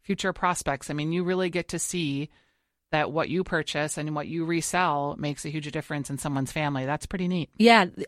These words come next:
Speaker 2: I, I, I have a really, really clear story, um, that shows just the trajectory.
Speaker 1: Mm-hmm.
Speaker 2: So the first time I went to Guatemala with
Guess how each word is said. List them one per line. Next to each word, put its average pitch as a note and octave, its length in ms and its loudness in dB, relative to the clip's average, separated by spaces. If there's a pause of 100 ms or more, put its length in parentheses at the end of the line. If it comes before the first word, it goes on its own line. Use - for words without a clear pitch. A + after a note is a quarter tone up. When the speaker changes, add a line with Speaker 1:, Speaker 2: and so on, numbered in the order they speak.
Speaker 2:
I, A3 440 6
I, G#3+ 340 4 (760)
I - 40 6
have G#3+ 100 8
a G#3+ 60 10
really, G#3+ 320 10
really G#3 180 8
clear G3 260 4
story, E3+ 480 4 (420)
um, F3 260 8
that F3 120 4
shows F#3 420 8
just - 220 2 (200)
the F#3+ 80 0
trajectory. F3 680 2
Speaker 1:
Mm-hmm. F3 60 4
Speaker 2:
So F3+ 320 8 (420)
the G3 80 4
first - 340 2
time A#3+ 180 6
I A3 80 6
went G#3+ 180 2
to G#3+ 340 4
Guatemala F#3+ 580 4
with F3 320 2